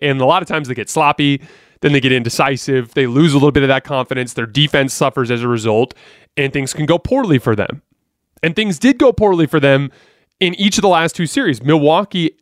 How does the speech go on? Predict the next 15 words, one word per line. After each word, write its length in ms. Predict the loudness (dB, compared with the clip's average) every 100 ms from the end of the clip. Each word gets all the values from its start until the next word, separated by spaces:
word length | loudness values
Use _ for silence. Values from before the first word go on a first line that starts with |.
| -4
and 180 | -2
Miami. 460 | 0 0 0 0 0
I 80 | -2
don't 140 | -2
think 140 | -4 -4
either 300 | -4 0 2
of 60 | 4
those 140 | 2
teams 240 | 2 2
are 80 | 2
as 100 | 0
good 140 | 0 -2
as 80 |
Golden 240 | 0 -2 -2
State, 400 | 0 2 2